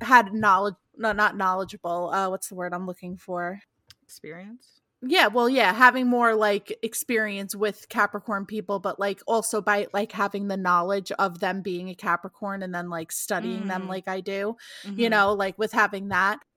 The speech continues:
Speaker 1: I've just learned that, like, my Capricorn friends are all very funny people.
Speaker 2: Mm-hmm.
Speaker 1: Even with the Capricorn rising too, like, you have the Capricorn rising, Rachel, Melanie has the Capricorn rising, like,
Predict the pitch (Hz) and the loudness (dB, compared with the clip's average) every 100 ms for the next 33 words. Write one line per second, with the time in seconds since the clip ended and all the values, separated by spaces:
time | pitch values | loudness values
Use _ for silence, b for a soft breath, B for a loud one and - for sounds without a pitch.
0 | - 254 254 370 233 226 330 196 196 196 | -2 0 0 -2 2 0 0 -2 -2 -4
1 | 208 226 269 285 269 - 214 196 196 190 | -4 -2 0 0 -2 -4 -6 -4 -4 -4
2 | 190 180 - 196 196 180 214 190 165 170 | -6 -6 0 2 0 0 0 0 -2 -4
3 | 185 175 175 - 156 165 - 180 - - | -6 -6 -8 -10 -12 -12 -14 -16 -14 -18
4 | 185 _ _ 190 175 165 165 _ _ _ | -18 _ _ -20 -18 -20 -20 _ _ _
5 | - 214 220 220 - 208 240 202 - 196 | -12 -6 -4 -4 -6 2 2 2 -4 -6
6 | 185 185 196 190 175 180 - 220 180 175 | -2 2 2 0 -6 -8 -2 0 0 -4
7 | 175 - 208 208 208 190 202 202 185 190 | -6 -10 -6 0 0 -2 -4 -6 -6 -8
8 | 196 185 185 180 185 185 185 185 - 196 | -8 -4 -4 -4 -6 -6 -6 -6 -6 -4
9 | 190 185 190 202 196 208 185 196 190 185 | -2 -4 -4 -6 -6 -6 -6 -6 -2 -2
10 | 175 - 190 185 180 180 180 185 185 185 | -2 -12 -12 -8 -6 -4 -4 -8 -8 -8
11 | 180 165 165 | -8 -10 -12